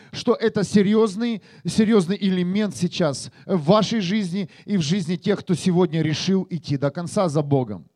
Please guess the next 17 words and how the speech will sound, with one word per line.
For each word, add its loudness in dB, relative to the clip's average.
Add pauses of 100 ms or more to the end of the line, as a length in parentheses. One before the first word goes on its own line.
(600)
Что 4
эти -2
ангелы, 0 (100)
они 0
рядом 2
с -8
вами. -2 (160)
И 0
если 2
ты -2
принимаешь 0
сегодня 0
решение, 0 (240)
все, 4
Бог, 4 (180)
до 4
конца, 0